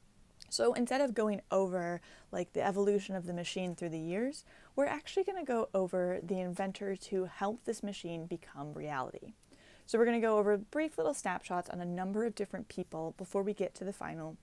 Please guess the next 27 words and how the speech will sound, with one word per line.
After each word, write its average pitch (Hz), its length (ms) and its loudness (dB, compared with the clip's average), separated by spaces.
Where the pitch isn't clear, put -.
train 170 240 -8
engine. - 380 -12
Most 226 380 0
of 254 60 -4
these 254 180 0
inventors, 202 720 -2
until 208 440 -4
I 240 140 0
say 208 280 -2
otherwise, 165 640 -4
are 185 140 4
going 202 380 2
to 208 100 -4
be 180 160 -2
English. 151 540 -4
So 180 400 4
if 185 240 -2
I 202 100 4
don't 233 220 0
say 214 180 0
where 214 160 2
they're 190 140 0
from, 233 360 -6
just - 260 2
assume 240 540 2
it's 165 240 -6
England. - 500 -6